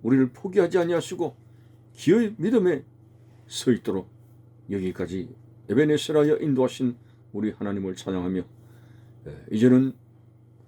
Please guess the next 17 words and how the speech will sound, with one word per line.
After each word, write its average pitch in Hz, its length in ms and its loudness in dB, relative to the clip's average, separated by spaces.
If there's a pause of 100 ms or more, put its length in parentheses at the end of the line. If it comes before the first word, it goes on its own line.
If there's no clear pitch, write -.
(320)
어, 143 320 -18
부활하신 139 680 0
주님을 160 460 -2 (680)
의심하는 196 580 0
자가 185 200 -2
아니라 123 300 -2 (640)
부활의 120 340 4
나라에 110 500 -2 (560)
영원토록 185 640 0
산다는 165 640 -6
소망 143 340 0
속에서 123 500 0 (540)
오늘도 104 360 0
저 - 160 -4
하나님의 95 480 -4
나라를 104 280 -4
향해서 151 380 -2